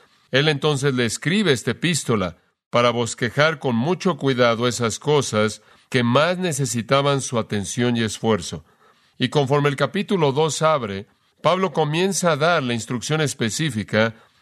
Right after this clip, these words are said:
con respecto a las cosas en la iglesia efesia que necesitaban ser enfrentadas. El primer tema en los primeros ocho versículos es este asunto de orar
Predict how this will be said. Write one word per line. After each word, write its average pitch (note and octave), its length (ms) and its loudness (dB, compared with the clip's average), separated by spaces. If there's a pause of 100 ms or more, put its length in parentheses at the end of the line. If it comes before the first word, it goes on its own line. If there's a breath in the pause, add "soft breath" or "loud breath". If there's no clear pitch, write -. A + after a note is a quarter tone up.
con B2 180 0
respecto D3 480 0
a C#3 40 2
las A#2+ 280 0
cosas F3+ 640 0
en A#2+ 140 2
la A#2 80 4
iglesia C3+ 500 0
efesia A2+ 720 0 (400 soft breath)
que B2 140 0
necesitaban A2+ 760 0
ser A#2 200 -2
enfrentadas. A2 800 -2 (340 soft breath)
El A#2+ 140 -2
primer D#3+ 380 2
tema D#3 440 0
en B2+ 80 0
los A#2 140 -2
primeros C3 480 0
ocho D3 260 -2
versículos A2 760 0 (120)
es C3+ 200 0
este E3 240 0
asunto B2+ 500 0
de A#2+ 100 2
orar C3+ 560 0